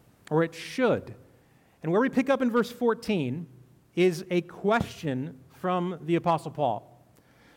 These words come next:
Now, you may have left last week, or even now me describing what I just said, you may be saying to yourself, "I don't know, I'm always uncomfortable with these things, it just seems sort of unfair. What are you saying?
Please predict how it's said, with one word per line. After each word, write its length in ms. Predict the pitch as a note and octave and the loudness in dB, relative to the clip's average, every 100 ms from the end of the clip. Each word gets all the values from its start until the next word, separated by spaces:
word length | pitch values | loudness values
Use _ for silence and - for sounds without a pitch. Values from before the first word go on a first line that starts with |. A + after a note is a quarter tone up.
| _ | _
Now, 120 | F3+ F#3+ | -2 2
you 200 | G#3 D4+ | 2 4
may 140 | E4 | 4
have 120 | C4 | 4
left 260 | F3+ F3 E3+ | 2 0 2
last 280 | D#3 - C#3 | 0 0 -2
week, 260 | D3 G3 | -2 0
or 80 | F#3 | -2
even 280 | A3 A3+ G3+ | 0 0 2
now 200 | G#3 G#3+ | 2 2
me 160 | G#3 | 2
describing 680 | G3 F3+ - - G#3 B3 G#3 F3 | 0 -4 -8 -4 0 2 0 0
what 120 | D3+ | 0
I 80 | C3+ | 0
just 260 | C3 - | -4 -8
said, 300 | B2 G#2+ D3 - - _ _ - | -8 -8 -10 -18 -20 _ _ -6
you 200 | F3 C#4 | -2 2
may 320 | B3 G3+ G3+ | 2 2 2
be 140 | F3+ | -2
saying 300 | E3 G#3 G3+ | -2 -2 0
to 100 | F3 | 0
yourself, 640 | E3+ D3+ D#3 C3+ D#3 - - - - _ | -2 0 0 0 -2 -6 -16 -20 -20 _
"I 160 | C#3 F#3 | -8 -4
don't 300 | G#3 G3+ E3 | -2 -2 -4
know, 240 | D3+ D3+ | -4 0
I'm 160 | D3+ C3+ | 0 -2
always 300 | C#3 E3 F3 | -2 -4 -2
uncomfortable 560 | E3+ - E3 D#3 C#3+ C#3+ | -4 -4 -8 -6 -6 -6
with 100 | C3 | -6
these 180 | B2+ | -8
things, 300 | - C3+ B2+ | -6 -6 -4
it 160 | C3 B2 | -6 -8
just 300 | D3+ D#3+ - | -6 -6 -4
seems 260 | D#3+ D#3 D3+ | -2 -2 -4
sort 260 | D3 C3 | -6 -4
of 160 | B2 B2+ | -6 -4
unfair. 720 | B2 A2+ - D3+ B2+ G#2+ G2+ - - | -6 -6 -8 -2 -2 -2 -6 -12 -8
What 200 | A#2+ E3 | -2 0
are 60 | E3 | 0
you 160 | D3+ | -4
saying? 580 | B2 - B2+ G#2 G2 | -6 -6 -6 -6 -10